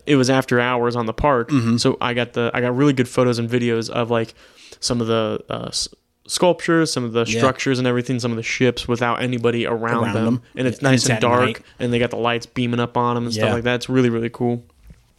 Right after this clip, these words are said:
Speaker 1: I'm glad I got, I got good photos of
Speaker 2: Yeah.
Speaker 1: that.
Speaker 2: Uh, day three, we went to Epcot.
Speaker 1: Yeah.
Speaker 2: Which is really cool. I mean, everybody knows Epcot's kinda like the,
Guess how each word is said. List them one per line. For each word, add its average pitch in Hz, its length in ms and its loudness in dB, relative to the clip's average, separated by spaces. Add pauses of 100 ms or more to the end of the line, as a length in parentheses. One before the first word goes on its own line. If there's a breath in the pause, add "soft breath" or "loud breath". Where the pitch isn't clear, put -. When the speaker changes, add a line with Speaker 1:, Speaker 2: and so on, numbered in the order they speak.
(140)
Speaker 1:
I'm 143 120 0
glad 117 180 2
I 117 80 -4
got, 120 260 -2
I 123 100 0
got 110 220 -4
good 120 180 -2
photos 123 300 -2
of 120 80 -2
Speaker 2:
Yeah. 123 220 0 (640 loud breath)
Speaker 1:
that. 123 60 -6
Speaker 2:
Uh, 107 440 -4
day 131 200 -4
three, 139 300 -4
we 160 60 -2
went 120 180 -2
to - 60 -14
Epcot. 180 440 -8 (500)
Speaker 1:
Yeah. - 100 -4 (580 soft breath)
Speaker 2:
Which - 100 -20
is - 40 -20
really 139 200 0
cool. 139 280 -2
I 139 60 0
mean, 117 120 0 (140)
everybody 117 320 -2
knows 107 220 -4
Epcot's 107 340 -4
kinda 110 200 -6
like 104 280 -8
the, 98 220 -8